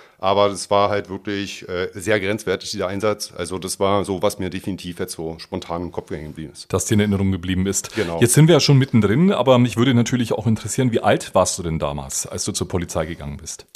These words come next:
Speaker 1: Äh, ich war damals einundzwanzig, nee, zweiundzwanzig, gerade zweiundzwanzig geworden, genau, da habe ich damals angefangen.
Speaker 2: Und das war dein erster Berufswunsch oder wie kamst du dazu?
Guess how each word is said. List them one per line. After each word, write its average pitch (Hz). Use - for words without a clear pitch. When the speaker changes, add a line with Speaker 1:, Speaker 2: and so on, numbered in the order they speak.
Speaker 1:
Äh, 104
ich 139
war 135
damals 156
einundzwanzig, 104
nee, 123
zweiundzwanzig, 101
gerade 110
zweiundzwanzig 101
geworden, 73
genau, 85
da 78
habe 85
ich 87
damals 85
angefangen. -
Speaker 2:
Und 113
das 117
war 127
dein 127
erster 110
Berufswunsch 165
oder 117
wie 101
kamst 90
du -
dazu? 78